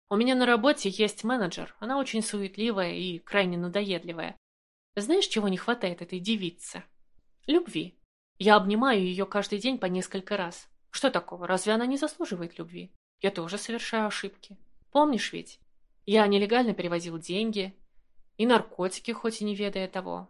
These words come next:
через границу. Я вообще не сознавал, что делаю. Короче, надо просто постепенно вылечиться и заняться чем-то стоящим».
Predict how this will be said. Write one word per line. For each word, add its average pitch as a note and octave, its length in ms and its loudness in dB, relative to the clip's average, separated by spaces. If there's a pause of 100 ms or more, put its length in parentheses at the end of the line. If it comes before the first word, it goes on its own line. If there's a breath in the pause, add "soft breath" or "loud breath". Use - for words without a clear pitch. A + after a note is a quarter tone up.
через B3+ 280 -6
границу. G3 640 -2 (360)
Я G#3 220 4
вообще B3 400 2
не C4+ 120 2
сознавал, G3+ 480 0
что - 200 -8
делаю. F3+ 380 -4 (400)
Короче, G#3+ 320 6
надо G3 180 2
просто G3 400 -2
постепенно G3 540 -4
вылечиться F#3+ 580 -4
и F3 100 -8
заняться F#3+ 440 -2
чем-то F3 320 -8
стоящим». E3+ 640 -8